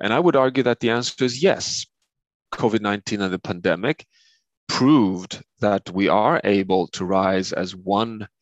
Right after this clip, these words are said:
community across all nations in the world in the face of an immediate crisis.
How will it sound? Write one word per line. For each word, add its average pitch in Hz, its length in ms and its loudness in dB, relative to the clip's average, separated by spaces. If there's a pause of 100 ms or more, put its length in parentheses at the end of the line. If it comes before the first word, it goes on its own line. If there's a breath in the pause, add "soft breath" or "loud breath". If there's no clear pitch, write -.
(280)
community 95 880 -4
across - 360 -4
all 104 180 0
nations 95 400 -2
in 90 100 -6
the 85 60 -6
world 82 320 -2 (340 soft breath)
in 104 100 -2
the 104 100 0
face 98 380 -2
of 92 120 -4
an 95 100 -8
immediate 90 460 -8
crisis. - 580 -4